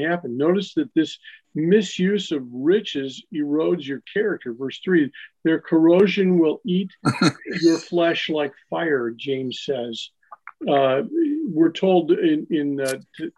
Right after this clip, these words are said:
Speaker 1: that the love of money is a root of all evil, J-, uh, First Timothy six. Uh, we're told in the, in the c-, commandments, "Thou shalt not covet." Uh, you know, I just need a little more. You know,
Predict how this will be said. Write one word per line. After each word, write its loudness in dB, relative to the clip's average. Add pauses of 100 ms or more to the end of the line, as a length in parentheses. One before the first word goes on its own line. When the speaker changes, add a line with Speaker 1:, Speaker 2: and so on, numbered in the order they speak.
Speaker 1:
that -6
the 0
love 4
of -6
money 2
is 2
a 0
root 2
of -4
all 2
evil, -4
J-, -8
uh, -6 (100)
First -4
Timothy -6
six. -4 (560)
Uh, 4
we're 4
told 4
in 4
the, 2
in 0
the -4 (140)
c-, -2 (200)
commandments, 2
"Thou 0
shalt -8
not -8 (220)
covet." 4 (800)
Uh, 0
you -2
know, 2
I 2
just -8
need 2
a 2
little 2
more. 0
You -4
know, -8